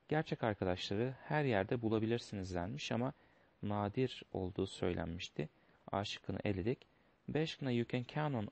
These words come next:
all of your friends." Bütün arkadaşlarınıza güvenebilirsiniz denmiş.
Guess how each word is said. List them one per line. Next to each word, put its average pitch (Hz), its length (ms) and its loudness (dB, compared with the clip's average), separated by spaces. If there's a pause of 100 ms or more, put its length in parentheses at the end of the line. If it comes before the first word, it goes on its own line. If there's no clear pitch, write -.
all 139 180 2
of 131 200 -2
your 104 120 2
friends." 101 420 -2 (540)
Bütün 165 600 -4
arkadaşlarınıza 95 880 0 (380)
güvenebilirsiniz 113 880 0
denmiş. 92 440 -2